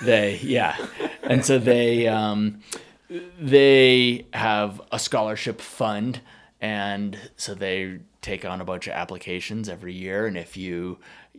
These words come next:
uh, qualify for their appli-, uh, for their scholarship, uh, then they ask you to come and forerun a Masters race, which is,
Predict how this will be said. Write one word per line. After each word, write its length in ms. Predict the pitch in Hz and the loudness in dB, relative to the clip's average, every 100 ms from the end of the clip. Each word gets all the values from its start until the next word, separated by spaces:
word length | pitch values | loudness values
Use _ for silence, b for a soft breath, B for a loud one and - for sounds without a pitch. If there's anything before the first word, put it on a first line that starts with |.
| _ _ | _ _
uh, 560 | 98 90 87 87 87 80 53 - - _ _ _ | -12 -8 -6 -4 -4 -6 -10 -14 -18 _ _ _
qualify 720 | - 135 110 110 - 98 98 | -2 2 2 0 -4 -2 -4
for 160 | 98 101 | -6 -8
their 140 | 92 | -6
appli-, 440 | 90 90 95 95 107 | -8 -8 -12 -12 -10
uh, 60 | |
for 220 | 104 107 98 | -8 -8 -6
their 420 | 90 87 - - - | -4 -4 -6 -14 -12
scholarship, 760 | - 139 117 120 - 98 107 - B B B | -4 0 2 2 0 -6 -8 -12 B B B
uh, 300 | 98 101 98 | -6 -4 -4
then 240 | 98 110 107 | -4 -4 -2
they 100 | 95 | -2
ask 300 | 98 - 101 | -2 -4 -8
you 80 | |
to 80 | 95 | -10
come 320 | - 104 98 | -8 -8 -8
and 140 | 95 85 | -8 -12
forerun 640 | - 131 120 113 110 107 | -4 2 4 4 0 -2
a 40 | 104 | -2
Masters 640 | 98 90 - 90 90 - | -2 -4 -8 -10 -12 -10
race, 400 | 90 90 - - | -8 -6 -8 -12
which 160 | 90 95 | -14 -14
is, 240 | 82 | -14